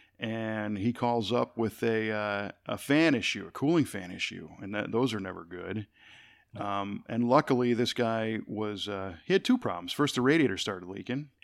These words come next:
Speaker 1: and his diagnostics was, he called and he said, "You guys left off a, a hose clamp on, on the, uh,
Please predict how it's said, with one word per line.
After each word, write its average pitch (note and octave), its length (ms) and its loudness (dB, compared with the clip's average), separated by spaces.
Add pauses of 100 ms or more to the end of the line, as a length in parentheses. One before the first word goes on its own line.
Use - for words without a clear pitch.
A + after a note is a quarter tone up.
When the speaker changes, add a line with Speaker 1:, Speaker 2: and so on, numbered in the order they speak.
(120)
Speaker 1:
and A#2+ 440 0
his B2 360 2
diagnostics A2 840 0
was, A2+ 220 -4
he C3 80 -2
called C3 320 2
and B2 40 2
he A#2 40 2
said, A#2+ 240 -2
"You B2+ 80 -2
guys C3+ 220 2
left C3 240 0
off B2 240 -2
a, G2+ 260 -4 (140)
a G#2 140 -2
hose D#3 280 2
clamp G2+ 380 -6 (480)
on, G#2+ 340 -6
on G#2+ 300 -6
the, G#2 260 -10
uh, G2 280 -8